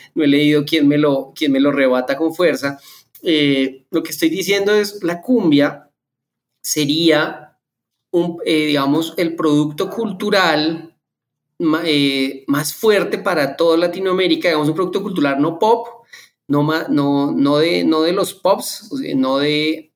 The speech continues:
no masificado, digamos, no de las, no de la, de la gran industria cultural, eh, más potente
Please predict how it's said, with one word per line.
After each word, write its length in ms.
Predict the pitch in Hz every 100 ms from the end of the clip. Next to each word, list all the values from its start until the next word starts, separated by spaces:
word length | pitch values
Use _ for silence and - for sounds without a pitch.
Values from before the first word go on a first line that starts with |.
| -
no 160 | 151
masificado, 800 | 147 151 175 180 208 208 202 170
digamos, 420 | 185 156 131 139 147
no 200 | 131 127
de 120 | 131
las, 520 | 143 123 120 - -
no 100 | 139
de 100 | 131
la, 200 | 139 139
de 180 | 135 135
la 120 | 127
gran 260 | 123 123 139
industria 640 | 151 156 165 - - 156
cultural, 640 | - 147 - 127 127 165 170 _ _ - _ -
eh, 760 | 156 135 135 131 131 131 131 _ _ _ -
más 300 | 143 147 -
potente 920 | - 185 185 180 147 131 151 156 -